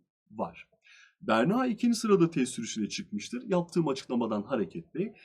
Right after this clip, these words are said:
birinci olasılığımda ikinci sırada olabileceğini gördüğüm için eliyorum. Firdevs ikinci sırada test sürüşüne çıkmıştır demiş. Firdevs'e bakalım. Birinci olasılığımda birinci sırada, ikinci olasılığımda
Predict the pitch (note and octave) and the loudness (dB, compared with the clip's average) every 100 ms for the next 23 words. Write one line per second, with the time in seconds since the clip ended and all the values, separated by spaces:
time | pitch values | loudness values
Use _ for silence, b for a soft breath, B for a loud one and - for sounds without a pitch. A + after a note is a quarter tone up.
0 | b - D3 E3 E3 F3+ D3+ B2+ A#2 A2+ | b -6 4 6 8 6 6 2 2 2
1 | D#3+ G3+ C3 C#3 D3 - B2+ A2+ A2+ A2 | 2 -2 -4 -4 -4 0 0 2 4 2
2 | A2 A2 G2+ A2+ G#2+ G2+ G#2+ G2+ G2+ F2 | 2 0 2 2 0 0 -2 0 -2 -2
3 | - - G#2+ F2+ E2+ D#2+ A#2+ A#3+ - _ | -6 -8 -8 -6 -8 -6 -6 -6 -8 _
4 | b b b - F#3 E3+ F3 F3+ - C4 | b b b -6 0 6 6 6 -2 -8
5 | - F3+ A3+ - G3+ F3 E3+ D#3 C3 B2 | 2 2 2 0 4 4 4 2 -2 -4
6 | G#2+ - G2+ - G2 G2 - G#2 F2+ F2 | -6 -4 -4 -6 -10 -10 -10 -10 -8 -4
7 | A#2+ F3 - b b _ - B2+ C3 B2 | -4 -4 -8 b b _ -2 4 4 4
8 | C3+ A#2+ G#2+ G#2 D3+ G3+ b b - C3+ | 0 -2 -2 0 2 2 b b -4 2
9 | F3 F#3 F#3+ F3 D3 - B2 G#2 F#2 F2 | 4 6 6 4 4 2 2 2 0 -4
10 | F#2 G2 F#2+ G#2+ D3+ E3+ E3 E3+ F#3 - | -2 0 -2 -4 -2 2 4 2 0 -4
11 | b b - - D#3+ D#3+ F3+ E3 - D#3 | b b -14 -2 0 4 6 4 4 0
12 | F3+ | 0